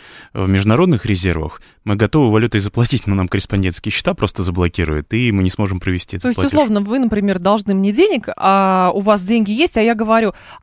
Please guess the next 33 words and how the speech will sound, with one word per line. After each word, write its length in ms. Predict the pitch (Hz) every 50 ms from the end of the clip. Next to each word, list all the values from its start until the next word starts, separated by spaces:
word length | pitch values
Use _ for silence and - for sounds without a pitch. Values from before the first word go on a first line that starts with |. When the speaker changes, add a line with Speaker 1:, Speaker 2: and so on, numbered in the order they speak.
| _
Speaker 2:
«А 120 | - 170 185
я 220 | 202 247 320 339
вам 220 | 302 285 269 254 226
вот 160 | 220 - 226
не 80 | 214
дам 200 | 214 240 240 233
возможность 540 | 226 214 196 180 165 143 135 135 139 135 - -
такую 280 | 156 147 - - 117
Speaker 1:
Э, 140 | 113 120 -
телефон, 420 | - - 185 185 - - 170 131
Speaker 2:
техническую». 260 | 110 107 101 95 95 85
Speaker 1:
да, 200 | 107 98 90 92
не 100 | 95 101
дадите, 400 | 101 120 139 160 208 - - 117
вот, 60 | -
и 20 | -
Speaker 2:
Телефон 220 | - - 107 113
Speaker 1:
я 100 | 147 180
Speaker 2:
не 60 | 185
Speaker 1:
не 80 | 165 143
Speaker 2:
дам. 100 | - -
Speaker 1:
смогу 200 | 120 120 131 135
послать. 400 | - 123 117 - - 98 87 87
Я 80 | 95 90
говорю: 200 | 98 104 104 104
«Ну, 80 | 104 98
дайте 260 | 104 110 107 - -
телефон-то 480 | - 107 95 98 - - 101 90 - 92
хотя 280 | - 98 - 95 90
бы, 100 | 85 85
ну, 100 | 87 92
я 160 | 95 90 92
ж 80 | 87 -